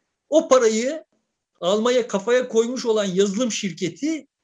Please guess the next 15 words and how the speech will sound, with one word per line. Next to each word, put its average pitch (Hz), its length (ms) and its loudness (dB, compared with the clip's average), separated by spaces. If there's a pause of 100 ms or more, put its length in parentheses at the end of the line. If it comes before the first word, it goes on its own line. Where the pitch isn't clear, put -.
(180)
o 202 160 0
parayı 262 480 4
ne 233 200 4
olursa 247 400 4
olsun 254 200 0
alacak 220 580 2
yani. 147 320 -4 (280)
Gemilerin 247 400 4
hepsi 269 300 0
batsa 208 340 2
da 285 60 6
alacak. 208 540 0 (400)
Şimdi 330 320 0
birincisi 339 540 -2
bu. 254 300 0